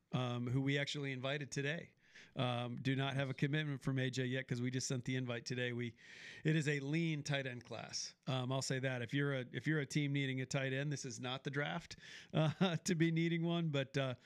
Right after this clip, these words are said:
so yeah, those are the Michigan guys. They've, again, they've, they've got a lot of draftable players. Do they have a lot of high picks? Probably not a lot of.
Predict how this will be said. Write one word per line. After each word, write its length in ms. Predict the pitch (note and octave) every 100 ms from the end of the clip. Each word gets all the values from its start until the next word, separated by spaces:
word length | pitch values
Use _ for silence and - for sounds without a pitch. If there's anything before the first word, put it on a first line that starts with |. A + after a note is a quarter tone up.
| - - -
so 120 | - F#3
yeah, 200 | A3 D#3
those 200 | D3+ D#3+
are 80 |
the 80 | F3
Michigan 320 | F3+ G3+ D3
guys. 260 | C3 B2 A#2
They've, 220 | C#3 C3+ C#3+
again, 260 | C#3 C#3+ E3+
they've, 240 | C#3 C3
they've 160 | D3 D3
got 160 | E3 C#3+
a 40 |
lot 220 | C3+ D3
of 80 | B2+
draftable 560 | A#2+ D3+ D#3 D#3+ E3 D#3
players. 300 | - E3+ E3
Do 140 | D3+
they 100 | C#3+
have 160 | C#3+ D3
a 60 |
lot 200 | D3 C#3
of 80 | B2+
high 300 | A#2 D3 D#3
picks? 520 | E3 F3 F#3 - - - - - - - -
Probably 260 | - F#3 F#3
not 200 | E3 D#3+
a 20 |
lot 180 | D#3
of. 60 | D3+